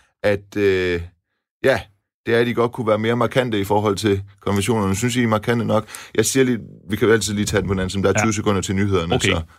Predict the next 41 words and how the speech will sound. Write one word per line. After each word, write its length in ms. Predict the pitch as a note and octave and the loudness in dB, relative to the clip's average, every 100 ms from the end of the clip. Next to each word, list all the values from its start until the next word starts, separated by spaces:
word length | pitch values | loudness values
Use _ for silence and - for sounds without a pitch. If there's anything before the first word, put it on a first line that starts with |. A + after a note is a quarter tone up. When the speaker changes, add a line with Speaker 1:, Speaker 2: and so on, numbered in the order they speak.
| - | -6
Speaker 1:
ja. 80 | F#2 F2 _ - | -4 -4 _ -2
Speaker 2:
Vi, 360 | A#2+ C3 B2 A2 | 2 4 4 4
øh, 480 | G2 F#2 F2+ F2+ | 2 2 2 0
vi, 200 | G2+ B2+ A2 | 0 0 0
det, 180 | B2+ A#2+ | -2 -2
det, 340 | - C3 G#2 F#2+ | 0 2 2 0
det 60 | |
er 40 | B2+ | 0
godt, 320 | B2 B2 - - - | 0 0 -6 -12 -6
godt, 200 | A#2+ A#2+ | -4 -2
du 80 | A2+ | -4
siger 200 | G#2+ A#2 | -2 0
det, 140 | G#2+ | 0
Erik, 240 | G2 G#2 - | -2 -4 -12
og 80 | - | -10
skriver 240 | - A2 | -2 -2
det, 140 | F#2 F#2 | 0 -2
Erik. 180 | G2 - _ _ - | -4 -10 _ _ 0
Det 100 | B2 | 2
vil 80 | |
vi 80 | G2+ | 2
prøve 240 | F2+ A2 A#2 | 0 0 2
på. 240 | G#2 G2 F2+ C#3+ | -2 -4 -8 -4
Jeg 120 | G#2 | 0
synes, 220 | D3+ C#3+ | 0 0
vi 40 | B2 | 0
har 60 | F#2+ | 0
sagt 240 | A#2 A#2 | 0 0
det 80 | F#2+ | 0
mange 220 | F#2 G#2 | 0 0
gange, 200 | F2+ G2+ | 0 -2
men, 260 | G#2 E2+ E2 | 0 0 0
øh, 340 | D#2+ D#2+ D#2 | 0 -2 -2
vi 60 | F2+ | 0
kan 100 | A#2+ | 0
ikke 120 | C3+ | -2
få 60 | F#2 | -2
de 100 | F2 | -2
andre 200 | G2 G#2 | 0 -2
med, 200 | F#2 G#2+ | 0 -2
så 580 | - F2+ E2+ D#2+ D#2+ | -2 -2 -2 -2 -4